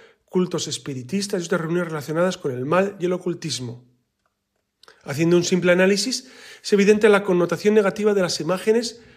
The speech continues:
con que se adornan tarjetas, afiches, pegatinas, disfraces, todo lo relacionado con Halloween.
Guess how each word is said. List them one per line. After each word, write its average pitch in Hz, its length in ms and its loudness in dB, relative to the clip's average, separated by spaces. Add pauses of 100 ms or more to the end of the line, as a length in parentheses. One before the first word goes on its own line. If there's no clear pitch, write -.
(160)
con 170 200 -4
que 170 120 -8
se 151 160 -4
adornan 160 580 -2
tarjetas, 165 680 -8
afiches, 165 480 -10
pegatinas, 156 720 -4
disfraces, 151 760 -4 (480)
todo 220 300 4
lo 202 120 2
relacionado 165 880 -2
con 165 180 -6
Halloween. 127 720 -6